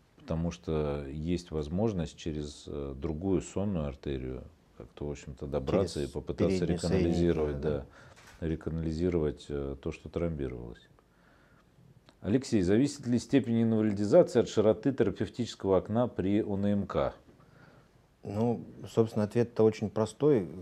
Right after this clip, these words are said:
Speaker 2: Конечно, зависит. Чем позднее любая реканализация выполнена, тем выше уровень инвалидизации, тем хуже результаты у, у любого лечения нашего. Это,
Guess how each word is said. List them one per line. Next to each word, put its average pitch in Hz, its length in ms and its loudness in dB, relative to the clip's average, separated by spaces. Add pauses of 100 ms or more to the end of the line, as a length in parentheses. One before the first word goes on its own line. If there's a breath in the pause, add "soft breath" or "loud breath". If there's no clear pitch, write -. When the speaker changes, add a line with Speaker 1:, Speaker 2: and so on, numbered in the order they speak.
Speaker 2:
Конечно, 104 420 0
зависит. 107 480 0
Чем 113 180 4
позднее 104 760 4
любая 98 340 6
реканализация 92 760 0
выполнена, 95 600 2
тем 101 260 0
выше 98 380 0 (600 loud breath)
уровень 95 420 6
инвалидизации, 85 800 0
тем 80 200 -8
хуже 90 480 -4
результаты 82 580 -2
у, 78 260 -6
у 78 200 -10
любого 85 300 -2
лечения 80 460 -8
нашего. 69 380 -14
Это, 78 280 -8